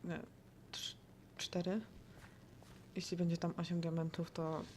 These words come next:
podskoczę z radości. Niech będzie pięć, chociaż pięć.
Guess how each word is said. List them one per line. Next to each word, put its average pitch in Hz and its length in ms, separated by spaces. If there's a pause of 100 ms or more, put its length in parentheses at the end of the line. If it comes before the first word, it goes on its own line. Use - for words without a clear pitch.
(840)
podskoczę - 500
z 170 100
radości. 165 560 (3250)
Niech 180 140
będzie 170 240
pięć, 160 320
chociaż 175 320
pięć. 160 460